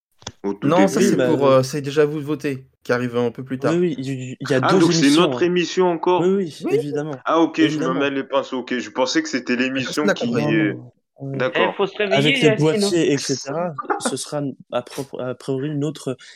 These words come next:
Speaker 3: émission. En tout cas, ce qu'on peut dire juste pour revenir sur l'audience,
Speaker 1: Oui.
Speaker 2: Remarque.
Speaker 3: ça fait près de dix ans, euh, que Cyril Hanouna est sur le Canal huit, et il avait j-, il avait tout simplement jamais autant marché, hein, deux virgule deux millions. Donc, euh, voilà, dix ans après, il continue à faire des scores, euh,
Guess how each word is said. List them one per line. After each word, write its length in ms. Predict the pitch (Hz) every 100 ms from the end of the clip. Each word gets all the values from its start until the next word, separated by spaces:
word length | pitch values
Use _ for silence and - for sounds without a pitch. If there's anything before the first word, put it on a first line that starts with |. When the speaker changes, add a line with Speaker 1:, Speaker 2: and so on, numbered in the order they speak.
| -
Speaker 3:
émission. 440 | 135 139 - 139
En 80 | 135
tout 100 | 135
cas, 120 | 151
ce 80 | 160
qu'on 100 | 147
peut 100 | 131
dire 140 | 143 143
juste 240 | 123 135
pour 100 | 135
revenir 200 | 127 143
sur 160 | - 117
l'audience, 400 | 113 127 190 196 - -
Speaker 1:
Oui. 140 | 107
Speaker 2:
Remarque. 100 | 123
Speaker 3:
ça 120 | 113
fait 240 | - - 139
près 240 | - 151
de 100 | 135
dix 420 | 123 147 180 151
ans, 160 | 175 156 - - _ -
euh, 160 | 120
que 160 | 123 135
Cyril 300 | - 139 131
Hanouna 280 | 131 135 139
est 60 |
sur 220 | 123 127
le 80 | 120
Canal 280 | 120 123 120 127
huit, 260 | 202 - - - _ _
et 80 | 131
il 140 | 127
avait 160 | 123 131
j-, 180 | 120 -
il 180 | 127 127
avait 160 | 120
tout 120 | 120 -
simplement 320 | 123 131 160
jamais 300 | 120 143 151
autant 280 | 135 - 131
marché, 400 | 123 - 165 190 - -
hein, 140 | - 123
deux 160 | 123 160
virgule 320 | 143 127 123
deux 140 | 127
millions. 320 | 131 123 135 - - - _ -
Donc, 360 | 120 120 -
euh, 240 | 117 113 110
voilà, 260 | 110 107
dix 280 | 120 135 147
ans 60 | 147
après, 240 | 127 -
il 60 | 147
continue 360 | 135 - 139
à 80 | 143
faire 160 | 123 123
des 120 | 120
scores, 320 | - 139
euh, 40 | 120